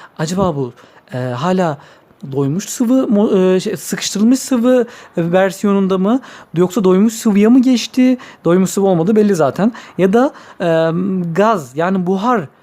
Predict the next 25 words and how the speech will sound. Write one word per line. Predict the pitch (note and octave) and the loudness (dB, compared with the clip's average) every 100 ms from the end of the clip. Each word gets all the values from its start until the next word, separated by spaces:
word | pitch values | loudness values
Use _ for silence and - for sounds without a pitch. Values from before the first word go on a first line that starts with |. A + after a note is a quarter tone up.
| _ | _
tamamı | - A3+ A3 B3+ | -2 0 2 0
buharlaştı | A3 G3 A3 A3 - C#4+ | 0 0 0 -2 0 0
mı | G#3+ A#2+ | 2 -2
sorusunu | - F#3+ F3+ F#3+ | -4 -2 0 -2
kendimize | F#3 E3+ E3 | 0 0 -2
soruyoruz. | E3 G3 G#3 C4+ - - - | -2 0 0 -2 -6 -18 -2
Ve, | A#3+ D4 - - - | 0 0 -4 -18 -4
e, | G3 | 0
gidip | A#3+ B3+ - - - _ _ _ - | 2 2 -2 -14 -20 _ _ _ 0
özgül | G3+ G#3 C#4 | 2 4 2
hacim | A#3 F#3 D3+ | 2 0 0
gaz | F3 C4+ B3 | 0 0 0
değerine | G#3 F3+ E3 | -2 -2 -2
baktığımızda | D#3 A3+ - C#4 G#3+ E3+ D#3+ | -4 -4 0 0 0 -2 0
bir | C#4+ | 2
nokta | B3+ A3 F#3+ | 2 0 -2
altmış | F#3+ G#3+ | -2 -2
dokuz | B3 B3+ | -2 -2
kırk | A3+ A3 A#3 | -4 0 0
bir | G#3+ - | 0 0
metreküp | F3+ F#3 F#3+ F#3+ | -2 -2 -6 -4
bölü | G3 F#3 F3 - | 2 2 2 -2
kilogram | - G#3 G3+ | 0 2 2
olduğunu | F#3 E3 F3 | 0 -2 -2
bu-, | G#3+ | -4